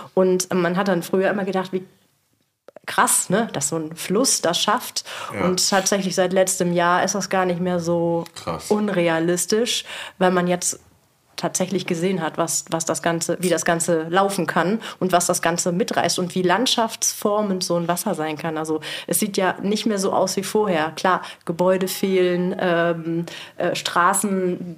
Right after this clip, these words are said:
Speaker 1: die Bahnen, klar, das sind aber ja auch so menschliche Bauwerke, aber auch in der Landschaft selber hat sich das so viel verändert. Also dass da Felsen plötzlich blank liegt oder Geröll,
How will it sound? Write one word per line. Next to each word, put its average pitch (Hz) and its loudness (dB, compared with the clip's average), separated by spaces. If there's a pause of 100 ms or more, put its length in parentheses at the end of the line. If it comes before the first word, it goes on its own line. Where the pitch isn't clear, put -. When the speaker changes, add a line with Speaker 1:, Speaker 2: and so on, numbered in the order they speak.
(120)
Speaker 1:
die 190 -4
Bahnen, 185 2
klar, 190 2
das 190 -2
sind 180 0
aber 170 2
ja 165 0
auch - -4
so - -4
menschliche 196 0
Bauwerke, 226 2 (220)
aber 180 4
auch 185 0 (100)
in 190 -2
der 175 2
Landschaft 185 0
selber 208 2
hat 170 -8
sich 175 -4
das - -2
so 175 -2
viel 180 -2
verändert. 165 0
Also 175 -2
dass 170 0
da 180 0
Felsen 214 0
plötzlich 202 -4
blank 196 0
liegt 202 -4
oder 170 4 (240)
Geröll, 196 4